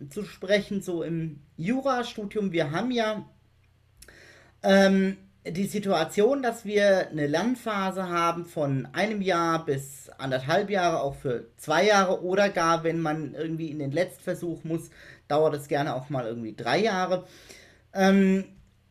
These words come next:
und dann haben wir am Ende eine Prüfung, wo wir wissen, okay, da hängen jetzt tatsächlich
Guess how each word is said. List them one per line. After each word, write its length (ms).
und 360
dann 340
haben 280
wir 200
am 200
Ende 360
eine 300
Prüfung, 640
wo 140
wir 180
wissen, 440
okay, 340
da 160
hängen 480
jetzt 280
tatsächlich 760